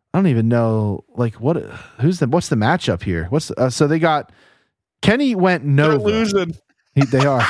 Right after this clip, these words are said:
Speaker 2: <laughs> They're losing.
Speaker 1: Kenny went Nova basketball tonight on the road.
Speaker 2: They're losing.
Speaker 1: Tough game on the road in the, in the, in that fucking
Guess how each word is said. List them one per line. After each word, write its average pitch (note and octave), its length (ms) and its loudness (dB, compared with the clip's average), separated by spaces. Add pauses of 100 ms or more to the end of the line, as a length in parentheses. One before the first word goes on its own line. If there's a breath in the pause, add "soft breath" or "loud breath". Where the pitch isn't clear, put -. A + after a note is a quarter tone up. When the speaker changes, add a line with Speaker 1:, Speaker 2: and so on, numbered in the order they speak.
(140)
Speaker 2:
<laughs> - 200 -4
They're - 100 -4 (180)
losing. F#4+ 360 -2
Speaker 1:
Kenny A3 300 2
went A3 280 0
Nova E3 560 2
basketball C3 840 -2
tonight A2+ 480 0 (960)
on A3 220 4
the B3+ 100 2
road. G3+ 300 2
Speaker 2:
They're D#3+ 80 0
losing. D3+ 400 -2 (120)
Speaker 1:
Tough G#3+ 320 0
game G3 320 2
on G#3 200 2
the G3 100 0
road E3 420 2
in F3 200 0
the, D3+ 220 -2
in F#3 180 2
the, D#3 260 2
in F#3 140 0
that D#3+ 200 0
fucking C3+ 560 -2